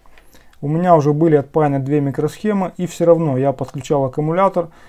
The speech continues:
и аккумулятор что-то высаживало. Не так-то это просто. Вот сопротивление этого конденсатора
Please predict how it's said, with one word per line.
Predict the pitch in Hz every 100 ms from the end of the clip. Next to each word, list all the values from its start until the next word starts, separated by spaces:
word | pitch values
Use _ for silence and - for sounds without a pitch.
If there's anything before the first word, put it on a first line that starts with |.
| _ -
и | 175
аккумулятор | 165 151 147 165 165
что-то | 127 156 156
высаживало. | 143 147 156 135 117 117 - 113 - _ _ _ _ _ _ _ _ _ _ _ _ _ _ - - - - _ _ - - - - - _ - - -
Не | 135 151
так-то | 151 156 -
это | 139 143
просто. | 127 190 190 190 165 - - - - _ _ _ _ - _ - - _ _ _ _ _ - _ _ - - - -
Вот | 170 175
сопротивление | 180 151 151 127 151 165 160 139
этого | 139 - 143 131
конденсатора | 135 139 135 147 190 185 185 170 170